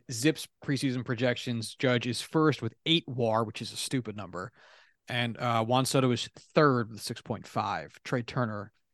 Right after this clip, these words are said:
sandwiched in between them at, uh, six point six. Actually, I didn't look at pitchers. I wonder who's, uh, top dog for pitchers. Uh, for Zips, number one is Cor-, <laughs> Corbin Burns,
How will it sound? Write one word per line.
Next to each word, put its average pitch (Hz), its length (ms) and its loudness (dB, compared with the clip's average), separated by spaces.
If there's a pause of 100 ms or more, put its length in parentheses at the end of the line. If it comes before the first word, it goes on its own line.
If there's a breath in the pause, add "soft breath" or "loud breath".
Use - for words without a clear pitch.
(200)
sandwiched 127 720 2
in 120 60 -4
between 101 360 -10
them 82 260 -14 (720)
at, 120 180 -6
uh, - 220 -10 (340)
six - 260 -6
point - 260 -12
six. - 520 -10 (1000)
Actually, - 160 -6
I - 20 0
didn't 254 120 4
look 294 100 0
at - 100 -4
pitchers. - 420 -8
I - 60 -12
wonder 135 200 -10
who's, 117 360 -10
uh, 71 400 -6 (760)
top 120 240 -2
dog 98 240 -4
for 98 80 -16
pitchers. - 680 -14 (1000)
Uh, 127 520 6 (100)
for 139 180 2
Zips, 151 420 2
number 156 200 0
one 156 180 2
is 127 100 -2
Cor-, - 380 4
<laughs> - 380 -6
Corbin 170 400 6
Burns, 143 800 4